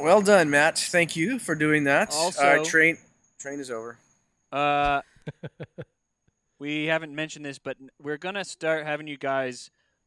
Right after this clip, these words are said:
Speaker 2: put a hashtag for your official pairing in the comments. Um, probably just hashtag pairing. If you include hashtag pairing, I can easily just search through all the comments and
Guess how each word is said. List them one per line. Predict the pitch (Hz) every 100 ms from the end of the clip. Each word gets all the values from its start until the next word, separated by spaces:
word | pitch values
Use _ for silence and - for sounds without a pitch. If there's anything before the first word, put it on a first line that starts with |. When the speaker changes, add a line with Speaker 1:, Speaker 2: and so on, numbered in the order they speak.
| _
Speaker 2:
put | 160
a | 135
hashtag | - 131 139 - 147 143 143 139
for | - 127 120 - _
your | 120 120 117 - _ _
official | 117 147 131 131
pairing | 135 131 135 135
in |
the | 120
comments. | - 123 135 135 - _ _ _ _
Um, | 127 127 120 113 107 _ _ _
probably | 127 123
just | 107 -
hashtag | 117 117 123 117
pairing. | - 123 107 110 _ _ _ _
If | - 135
you | 151
include | 147 160 147
hashtag | 139 135 - 127
pairing, | - 156 151 147
I | 120
can | - 123
easily | 180 190 175 170 160
just | 143 139 -
search | 165 156 -
through | 147 139
all | 131 143
the | 139
comments | 135 139 135 135 131 - - - -
and | 104 101 101 101